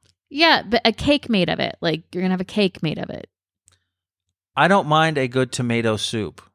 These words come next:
Speaker 1: Okay.
Speaker 2: Wait, I'm sorry. Are you saying that that's a point in the favor of the cake, that it's, that it's made of mayonnaise? I don't, I don't understand your
Speaker 1: No,
Speaker 2: point.
Speaker 1: but, I mean, I make drop biscuits using mayonnaise. Like, you can substitute the fat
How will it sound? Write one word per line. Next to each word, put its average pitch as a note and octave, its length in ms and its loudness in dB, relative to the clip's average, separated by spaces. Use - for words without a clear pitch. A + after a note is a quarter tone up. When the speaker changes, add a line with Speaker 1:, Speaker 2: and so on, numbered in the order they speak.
Speaker 1:
Okay. F#3 300 0
Speaker 2:
Wait, F#3 160 4
I'm G#3+ 160 4
sorry. A2+ 560 0
Are D3 80 4
you F3+ 160 2
saying G3+ 280 2
that D#3+ 160 0
that's D#3+ 300 2
a C#3 120 0
point D#3 320 -2
in C#3 160 -2
the B2+ 100 0
favor D3 380 0
of C3+ 140 -2
the C3 80 -4
cake, C#3+ 360 0
that B2+ 140 -2
it's, B2 300 -8
that B2 220 -4
it's - 180 -14
made B2+ 180 -2
of A#2 80 -8
mayonnaise? C#3 500 -6
I B2+ 80 -6
don't, C#3 200 -8
I C3 100 -8
don't C3 160 -8
understand C#3 300 -8
your D#4+ 80 -2
Speaker 1:
No, G#4+ 180 4
Speaker 2:
point. - 40 2
Speaker 1:
but, E4 120 2
I D#4+ 60 4
mean, E4 240 0
I D#4 240 4
make E4+ 280 0
drop C#4+ 280 2
biscuits A#3+ 400 -2
using A3 240 0
mayonnaise. G#3+ 400 0
Like, G#3 140 -4
you C#4+ 140 2
can A3+ 200 0
substitute G#3 1040 0
the G3 140 2
fat A3+ 500 2